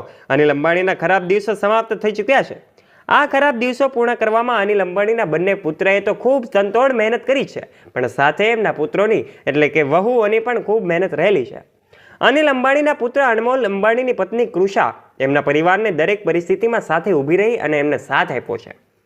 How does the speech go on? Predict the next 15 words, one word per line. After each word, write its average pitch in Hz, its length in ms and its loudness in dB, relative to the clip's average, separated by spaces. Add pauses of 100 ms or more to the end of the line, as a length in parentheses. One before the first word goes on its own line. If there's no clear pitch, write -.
(120)
એની 120 140 0
પત્નીએ 147 420 0 (380)
પોતાની 139 280 0
મહેનત 160 320 0
વડે 190 180 2 (320)
આજે 165 200 2
કરોડોનો 277 440 2
બિઝનેસ 196 460 0
ઊભો 165 200 0
કર્યો 269 220 0
છે 151 140 -4
દોસ્તો. 113 320 -6 (680)
જો 190 140 4
કે 294 120 0
લગ્ન 262 240 0